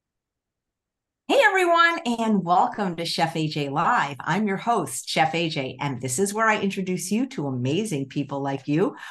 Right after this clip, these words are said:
who are doing great things in the world that I think you should know about.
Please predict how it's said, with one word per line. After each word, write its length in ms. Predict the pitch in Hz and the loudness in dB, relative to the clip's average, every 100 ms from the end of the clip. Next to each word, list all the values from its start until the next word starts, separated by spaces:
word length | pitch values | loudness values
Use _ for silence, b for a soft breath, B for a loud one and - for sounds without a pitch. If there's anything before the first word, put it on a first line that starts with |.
| B | B
who 120 | - 180 | 0 0
are 100 | 175 | 0
doing 260 | 175 160 | 0 0
great 380 | 151 147 196 214 | -2 -2 -2 -4
things 260 | 131 135 131 | -6 -4 -4
in 140 | 165 | -4
the 80 | 156 | -4
world 240 | 131 131 | -6 -6
that 160 | - - | -8 -8
I 220 | 180 320 233 | -6 -6 -6
think 240 | - 120 - | -6 -6 -4
you 100 | 160 | -4
should 220 | - 208 | -4 -2
know 220 | 240 392 | 2 2
about. 400 | 170 143 113 - | 4 2 2 -2